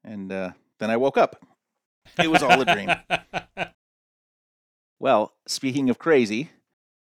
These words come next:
Speaker 1: how do you report a bug to McDonald's? A, uh,
Speaker 2: A non-moth bug.
Speaker 1: Yeah, a, a non-moth bug. This is, uh, kind of a web developer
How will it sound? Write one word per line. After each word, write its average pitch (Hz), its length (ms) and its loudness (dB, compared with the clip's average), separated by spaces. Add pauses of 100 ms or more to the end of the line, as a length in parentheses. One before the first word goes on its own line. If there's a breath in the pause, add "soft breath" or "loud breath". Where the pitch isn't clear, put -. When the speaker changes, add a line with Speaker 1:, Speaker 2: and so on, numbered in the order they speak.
(120)
Speaker 1:
how 123 260 0
do 147 100 -6
you 151 100 -2
report 135 560 0
a 123 100 -2
bug 127 300 2
to 120 120 -14
McDonald's? 120 1000 -2
A, 101 320 -6
uh, 92 320 -4 (560)
Speaker 2:
A 160 60 -12
non-moth 139 680 -4
bug. 117 260 -8 (840 loud breath)
Speaker 1:
Yeah, 92 180 -6
a, 120 360 0
a 123 120 4
non-moth 123 640 2
bug. 92 380 -8
This - 200 -12
is, 98 160 -14
uh, 98 220 -4
kind 123 200 -4
of 110 80 -4
a 107 80 0
web 120 300 0
developer 104 680 -4